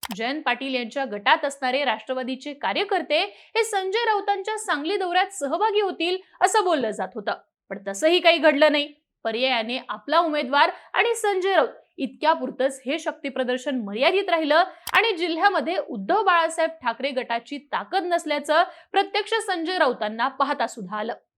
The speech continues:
असो, पण यामुळे झालेला घोळ म्हणजे शिवसेनेच्या उमेदवारामागे मुंबईतनं नेते आणले तरी ताकद उभी राहू शकत नाही,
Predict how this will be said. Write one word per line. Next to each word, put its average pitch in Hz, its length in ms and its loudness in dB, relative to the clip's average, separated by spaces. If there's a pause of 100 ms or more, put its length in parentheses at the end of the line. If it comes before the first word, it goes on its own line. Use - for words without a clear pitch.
(140)
असो, 262 380 -2 (200)
पण 233 120 -6
यामुळे 285 520 2
झालेला 262 400 2
घोळ 240 340 -2
म्हणजे 339 640 2
शिवसेनेच्या 349 800 -2
उमेदवारामागे 330 1040 2 (120)
मुंबईतनं 262 680 0
नेते 214 260 -2
आणले 349 380 4 (240)
तरी 415 160 6
ताकद 392 440 2
उभी 403 220 4
राहू 269 300 2
शकत 359 400 -2
नाही, 330 280 0